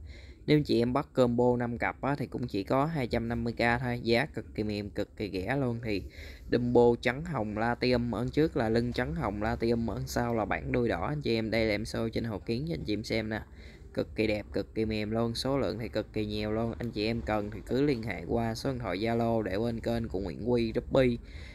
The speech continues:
sẽ hỗ trợ tư vấn chốt đơn cho anh chị em, hoặc là anh chị em điện trực tiếp cho em cũng được. Giá nó cũng cực kỳ mềm, cực kỳ rẻ luôn. Thì với giá trị đơn hàng năm trăm k thì bên kênh Nguyễn Quy Ruby sẽ hỗ trợ free ship cho anh chị em. Chương trình được áp dụng từ ngày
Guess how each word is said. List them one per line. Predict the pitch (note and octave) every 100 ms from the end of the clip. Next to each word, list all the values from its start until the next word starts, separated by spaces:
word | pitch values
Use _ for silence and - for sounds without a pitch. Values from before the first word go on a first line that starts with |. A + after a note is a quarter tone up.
| -
sẽ | - A2 A2
hỗ | A#2+ F#2+ A#2+
trợ | - E2 G#2+
tư | B2+
vấn | A#2 A#2 C3 E3+
chốt | E3+ D#3+
đơn | B2 A#2+
cho | A#2
anh | A2+
chị | G#2 A2+
em, | A#2 A#2
hoặc | A#2 - A2
là |
anh | G#2+
chị | G#2 A2
em | A2+ G#2+
điện | F#2+ G2+
trực | G#2 -
tiếp | D3+ -
cho |
em | A2
cũng | G#2+ A2
được. | G2+ F2+
Giá | G#2 A2+ C3+
nó | D#3+
cũng | F2+
cực | A2 G#2+ -
kỳ | A2+
mềm, | G#2+ G#2 G2
cực | G2+ -
kỳ | G#2+
rẻ | G2+ G2 A2+
luôn. | D3 A#2+ A#2+
Thì | G#2+
với | G#2+ B2
giá | C#3+ C#3
trị | D3 G2 F#2+
đơn | A2+ A#2
hàng | A2+ G2
năm | A2 A#2
trăm | A#2+ A#2
k | A#2+ A#2+ A#2 - - - - -
thì | A2+
bên | A2+ A#2
kênh | B2 A#2+ A2
Nguyễn | F#2 G#2+
Quy | B2+ A#2+
Ruby | B2+ - C3+ C3
sẽ | A2+ A2
hỗ | A2+ G2+
trợ | G#2+ F#2 F#2
free | B2+ A#2
ship | - D3 -
cho |
anh | A#2
chị | A2 A2
em. | A#2+ A#2
Chương | A#2 A#2
trình | A2+ G#2+
được | G2+
áp | F#2+ C3+
dụng | G2+ F#2 F#2+
từ | G#2 G#2
ngày | G#2 A2 G#2+ G2